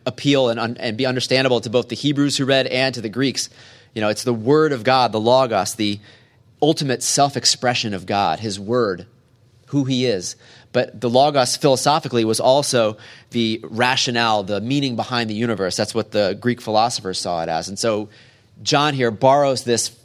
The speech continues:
philosophical word to say that's who Jesus is, this meaning behind the universe is Jesus, the logos, the Word of God. So from the very beginning, John is laying out,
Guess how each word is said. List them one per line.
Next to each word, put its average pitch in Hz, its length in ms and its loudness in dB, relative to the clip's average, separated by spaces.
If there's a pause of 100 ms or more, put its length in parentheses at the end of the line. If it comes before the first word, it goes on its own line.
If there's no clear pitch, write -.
(160)
philosophical 131 720 0
word 131 180 0
to 107 40 -6
say 110 160 -2
that's 135 260 -2
who 139 80 -2
Jesus 123 460 -4
is, 92 340 -2 (380)
this 117 200 -4
meaning 139 400 -2
behind 120 360 0
the 113 40 -4
universe 110 520 -4
is 95 160 -6
Jesus, 98 640 -6 (260)
the 104 80 -6
logos, 101 580 0
the 98 120 -6
Word 104 260 -2
of 92 100 -6
God. 82 320 -4 (1300)
So 143 140 2
from 151 140 2
the 151 100 4
very 180 300 4
beginning, 175 340 2
John 143 300 2
is 131 200 -4
laying 139 380 2
out, 104 240 0